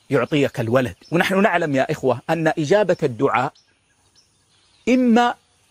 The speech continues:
بأن تعطى ما تريد، وإما أن يصرف عنك من الشر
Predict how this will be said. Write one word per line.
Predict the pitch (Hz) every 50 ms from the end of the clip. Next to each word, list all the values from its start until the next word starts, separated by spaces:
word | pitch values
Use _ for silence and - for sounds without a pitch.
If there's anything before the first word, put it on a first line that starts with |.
| _ _ _ _ _
بأن | - 143 180 - 202 196 180
تعطى | - 220 226 185 185 - 214
ما | 196 180 190 185
تريد، | - 190 190 - 101 - - - - _ _ _ _ _ _ _ _ _ _ _ _ _ _ _ _ _ _ _ _ _ - _ -
وإما | 156 185 - 240 254 247 240 262 240
أن | 226 - 220 208 196 190
يصرف | 220 254 247 - 226 208 175 139
عنك | 185 165 143 196 233 226 208 -
من | 208 185 196 190
الشر | 185 180 - - - 233 240 247 -